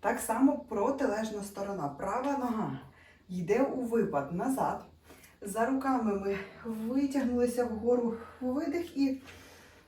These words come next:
вдих, піднялись, коліно на себе. Е, одна сторона, не змінюємо. Знову права нога. Е, вдих, піднялись. Е,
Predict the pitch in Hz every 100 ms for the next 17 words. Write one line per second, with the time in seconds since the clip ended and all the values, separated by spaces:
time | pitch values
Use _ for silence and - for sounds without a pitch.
0 | - 233 226 302 320 - 262 226 233 254
1 | 247 - 233 202 202 214 208 202 202 180
2 | 175 180 - 151 135 135 - - - _
3 | - 196 196 - 220 190 208 220 - 240
4 | 196 160 165 214 196 190 151 147 175 226
5 | 220 202 233 226 214 202 185 160 - -
6 | - - - - - - - - - -
7 | - - - - - - - - - -
8 | - - - - - - - - _ -
9 | 202 196 165 180 180 - 165 160 143 135
10 | - - - - - - - - - -
11 | - - - - - - _ _ _ -
12 | - - - - - - - - _ _
13 | 190